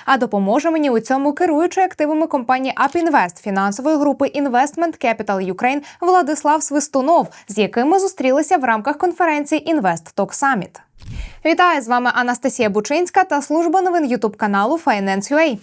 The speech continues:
Якщо вам подобаються наші новини, ви можете підтримати канал, підписавшись на нього та поставивши вподобайку цьому відео.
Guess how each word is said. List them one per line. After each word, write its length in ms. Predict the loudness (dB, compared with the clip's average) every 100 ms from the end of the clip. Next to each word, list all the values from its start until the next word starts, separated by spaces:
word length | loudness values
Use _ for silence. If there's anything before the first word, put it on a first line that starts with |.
| -4
Якщо 340 | -4 -2 -2
вам 160 | 0 0
подобаються 500 | 0 0 -2 -2 -2
наші 240 | -4 -2
новини, 420 | -2 0 0 0
ви 140 | 0 2
можете 360 | 2 0 -2
підтримати 500 | -4 -4 -2 -4 -4
канал, 300 | -4 -4 -4
підписавшись 800 | -4 -6 -2 -4 -2 -4 -4 -8
на 100 | -6
нього 280 | -4 0 0
та 160 | 0 -2
поставивши 580 | -4 -6 -4 -4 -4 -6
вподобайку 720 | -2 0 2 2 0 0 -4
цьому 280 | -2 -4 -2
відео. 380 | -2 -2 -4